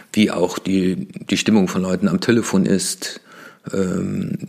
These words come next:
die gestresst wirken. Ich weiß gar nicht, wo der Kopf steht, nur noch Telefonkonferenzen, sagte gestern jemand. Aber auch innerhalb von Familien wird es sicherlich öfter jetzt zu Diskussionen kommen, einfach,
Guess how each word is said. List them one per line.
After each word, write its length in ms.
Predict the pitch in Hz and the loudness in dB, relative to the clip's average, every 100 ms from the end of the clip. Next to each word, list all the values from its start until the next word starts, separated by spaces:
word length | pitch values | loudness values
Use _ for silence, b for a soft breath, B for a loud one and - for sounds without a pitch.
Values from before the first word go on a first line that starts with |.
| - | -6
die 400 | 98 98 90 67 - - - - | -2 2 2 2 -2 -6 -10 -10
gestresst 600 | - 104 - - - - | 0 2 2 2 0 -2
wirken. 680 | 87 95 - 98 95 90 90 - | -4 -4 0 0 2 -2 -4 -10
Ich 80 | - | -10
weiß 140 | - - | -6 -2
gar 100 | 104 | 0
nicht, 120 | 101 | 2
wo 100 | 101 | 2
der 140 | 95 | 0
Kopf 260 | - - - | 0 -2 -2
steht, 480 | - 104 98 - 104 | 0 2 2 0 2
nur 140 | 107 | 4
noch 160 | 98 90 | 4 0
Telefonkonferenzen, 960 | 90 - 101 - - 92 92 90 95 | -8 -6 -4 -4 -4 -4 -2 -4 -4
sagte 460 | 92 - 95 92 90 | -6 -4 -2 0 -2
gestern 320 | 92 - 92 | -2 0 0
jemand. 340 | 92 92 90 - B B B - _ _ _ _ - - _ _ - | 2 4 2 -2 B B B -20 _ _ _ _ -20 -20 _ _ -2
Aber 160 | 101 | 0
auch 120 | 92 | 2
innerhalb 320 | 107 110 104 - | 2 4 4 4
von 200 | 104 90 | 0 2
Familien 720 | 92 95 127 127 123 120 B B B B B | 2 4 4 4 2 0 B B B B B
wird 160 | 113 156 | 0 2
es 200 | 156 - | 2 0
sicherlich 520 | 117 123 143 151 - - - | 0 2 2 0 -4 -10 -2
öfter 400 | 90 - - 117 | -2 -2 -6 -4
jetzt 480 | 113 104 - - - | -2 -2 -4 -8 0
zu 120 | 101 | 0
Diskussionen 720 | 110 - 101 - 175 214 147 | 0 -2 -2 2 4 4 2
kommen, 340 | - - - - | 0 -6 -6 -6
einfach, 400 | 87 - 71 | -8 -6 -8